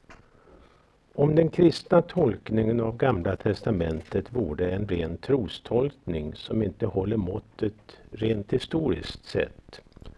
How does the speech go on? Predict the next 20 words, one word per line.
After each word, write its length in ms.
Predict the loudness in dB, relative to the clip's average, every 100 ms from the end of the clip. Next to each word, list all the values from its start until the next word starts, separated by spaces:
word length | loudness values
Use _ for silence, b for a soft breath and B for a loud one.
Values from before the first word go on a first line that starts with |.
| B B B B -2
då 160 | -2
skulle 320 | 0 0 0
kristen 500 | 2 2 2 0 -2
tro 260 | -2 -4 -4
vila 420 | 0 0 0 -6 -8
på 120 | -14 -10
bräcklig 500 | -6 -8 -8 -4 -2
grund. 520 | 0 2 0 -4 -16 -20 _ _ _ -20 B B B
Om 420 | B B 4 4
apostlarnas 880 | 4 2 0 0 2 4 6 4 6
läsning 560 | 6 6 0 0 2
av 120 | 2
Gamla 340 | 4 2 2 0
testamentet 880 | 0 0 2 4 4 0 -2 -2 2
inte 520 | 2 2 -4 0 2
vore 400 | 2 -2 0 0
den 220 | 0 0
från 220 | -2 -2
början 380 | 0 2 2 2
avsedda, 800 | 2 0 -2 0 0 0 -8 -10